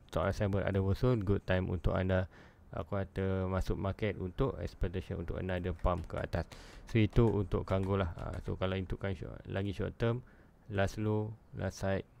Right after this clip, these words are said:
kita ada minor support juga kawasan ni. So, ini adalah betulnya lah, ha, expectation antara support-support. So, dalam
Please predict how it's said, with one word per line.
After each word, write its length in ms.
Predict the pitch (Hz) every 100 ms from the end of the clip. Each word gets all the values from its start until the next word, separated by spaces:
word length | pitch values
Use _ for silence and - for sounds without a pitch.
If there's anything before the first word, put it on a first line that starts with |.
| -
kita 480 | 107 95 - 90 92
ada 80 | 95
minor 400 | 92 95 95 90
support 320 | 92 - 90
juga 160 | 87 82
kawasan 320 | 87 - 92
ni. 80 | 85
So, 240 | 98 92 - - - - - -
ini 240 | - 101 101
adalah 160 | 98
betulnya 400 | 95 95 104 98
lah, 100 | 95 85
ha, 240 | - 82 85 -
expectation 640 | 98 - 107 95 101 104 92
antara 300 | 92 98 90
support-support. 640 | 92 90 98 - 92 -
So, 160 | 104 98
dalam 400 | 95 98 95